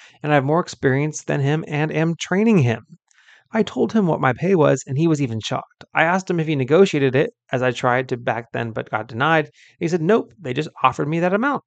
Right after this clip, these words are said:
I started applying for new jobs elsewhere last night because I don't know if this is something I can bring up to my employer or not because, but it pisses me off how I'm working more, training,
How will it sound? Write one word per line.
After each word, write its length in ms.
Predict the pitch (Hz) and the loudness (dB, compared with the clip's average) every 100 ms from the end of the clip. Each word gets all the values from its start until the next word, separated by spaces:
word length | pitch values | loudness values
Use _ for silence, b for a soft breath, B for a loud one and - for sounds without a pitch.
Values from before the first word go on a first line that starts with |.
| _ _ b b b b b - | _ _ b b b b b -6
I 80 | |
started 240 | 156 165 180 | 0 2 4
applying 360 | 190 160 160 | 4 4 2
for 80 | 139 | 0
new 160 | 123 131 | -4 -2
jobs 260 | 123 113 - | -2 -4 -4
elsewhere 320 | 170 180 180 | -4 -2 -4
last 260 | 147 120 117 | -2 -4 -4
night 240 | 165 185 | -4 -4
because 200 | - - | -4 -4
I 40 | 131 | -2
don't 240 | 143 156 | 0 0
know 220 | 151 143 | 0 0
if 140 | 147 135 | -2 -4
this 160 | 131 127 | -4 -4
is 120 | 117 | -4
something 260 | 127 131 | -2 -2
I 60 | 143 | -4
can 180 | 127 120 | -4 -4
bring 140 | 120 | -4
up 100 | 123 | -4
to 100 | - | -4
my 100 | 120 | -4
employer 480 | 117 117 170 190 196 | -4 -2 2 4 2
or 140 | 156 | 0
not 300 | 120 143 151 | 0 0 -2
because, 340 | 147 - 131 - - | -4 -4 -4 -4 -2
but 160 | 139 | 0
it 140 | - - | 0 -2
pisses 260 | 175 208 | -2 0
me 140 | 202 175 | 2 2
off 300 | 147 151 143 - | 2 0 -2 -6
how 140 | 123 | -2
I'm 200 | 117 117 | 0 0
working 300 | 131 180 180 | 0 0 0
more, 420 | 147 135 147 170 - - | 2 2 2 -2 -12 -6
training, 500 | 170 185 147 135 | 0 2 2 0